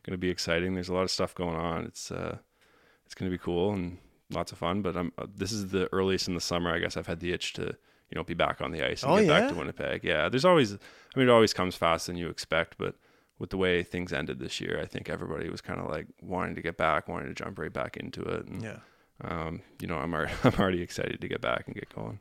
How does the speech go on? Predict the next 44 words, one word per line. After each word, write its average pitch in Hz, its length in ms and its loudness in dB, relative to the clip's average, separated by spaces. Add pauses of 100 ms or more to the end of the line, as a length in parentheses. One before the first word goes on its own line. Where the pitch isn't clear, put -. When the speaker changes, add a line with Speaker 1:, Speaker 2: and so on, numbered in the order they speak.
Speaker 2:
That's 117 200 -4
awesome. 104 440 0 (100)
Speaker 1:
Yeah. - 140 -8 (240)
Speaker 2:
When 131 140 0
you 127 40 0
talk 147 220 6
about 139 180 4
goal 110 240 6
scoring, 101 340 -2
I 101 40 0
think 104 200 0
of 101 360 -2
Kyle 101 260 6
Connor 98 360 2
put - 120 -2
up 101 120 0
eighty 101 200 0
points 98 360 -4
this - 200 -2
year. 92 200 -2
Speaker 1:
Yeah. 117 80 -8 (100)
Speaker 2:
And 98 140 -6
I 120 100 6
had 156 160 2
buddies 113 300 4
that, 107 100 2
like, 101 180 -2
played 110 260 4
in 104 60 0
the 104 80 -2
queue 104 400 0
and 95 100 -2
that, 101 60 0
you 98 100 -2
know, 98 80 0
they 95 120 0
played 101 300 2
against 95 360 -4
McKinnon 92 480 -4
or 95 60 -4
they 95 100 -2
played 101 260 2
against, 95 480 -4
uh, 95 180 4